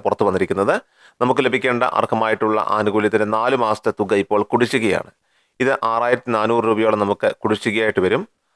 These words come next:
അതിലൊരു ഗഡു നൽകുമെന്ന് സർക്കാർ ഇപ്പോൾ അറിയിച്ചിരിക്കുകയാണ്. ഇപ്പോൾ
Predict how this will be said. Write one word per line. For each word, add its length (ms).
അതിലൊരു 360
ഗഡു 240
നൽകുമെന്ന് 540
സർക്കാർ 360
ഇപ്പോൾ 280
അറിയിച്ചിരിക്കുകയാണ്. 680
ഇപ്പോൾ 200